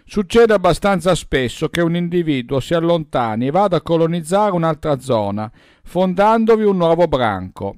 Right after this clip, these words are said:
Questo può spiegare la comparsa dei lupi in zone nuove", annuì Franco, "ma non il ritorno in zone abbandonate da generazioni e distanti anche centinaia di chilometri. Che cosa guida fin là un branco o un lupo solitario?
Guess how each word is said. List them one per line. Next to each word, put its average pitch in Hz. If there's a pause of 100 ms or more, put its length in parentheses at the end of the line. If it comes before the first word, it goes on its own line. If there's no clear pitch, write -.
(300)
Questo 151
può 170
spiegare 185
la 165
comparsa 170
dei 160
lupi 165
in 135
zone 165
nuove", 143
annuì 135
Franco, 104 (440)
"ma 165
non 220
il 175
ritorno 185
in 160
zone 175
abbandonate 156
da 147
generazioni 135
e 127
distanti 127
anche 165
centinaia 165
di 147
chilometri. 101 (560)
Che 180
cosa 202
guida 165
fin 147
là 160
un 151
branco 156
o 143
un 139
lupo 156
solitario? 120